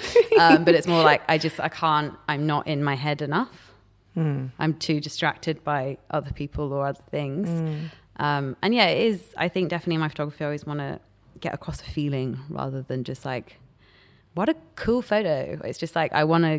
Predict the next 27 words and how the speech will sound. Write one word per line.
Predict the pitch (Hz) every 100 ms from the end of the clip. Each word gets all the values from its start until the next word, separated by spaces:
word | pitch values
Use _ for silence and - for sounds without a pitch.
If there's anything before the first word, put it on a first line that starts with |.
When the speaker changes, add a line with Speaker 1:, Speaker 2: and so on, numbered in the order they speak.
| -
Speaker 2:
give | 165 131
you, | 151 151
like, | 143 - _ - _ _ _ _ _ _ _ _ _ _ _ _ _
an | 151 147
emotion | 147 143 - -
almost | 120 127 110 -
rather | 135 139 131
than | 131
just | 139 -
for | -
you | 135
to, | -
like, | - - -
Speaker 1:
Oh, | 190
Speaker 2:
double | 185
tap | 160 143
Speaker 1:
yeah. | -
Speaker 2:
my | 147
photo. | - 147 - - 190 - - - - 285
<laughs> | 226 - -
Speaker 1:
I |
have | 170 180
to | -
say, | - 165
I | 151
remember, | 151 151 151
like, | 143 139 -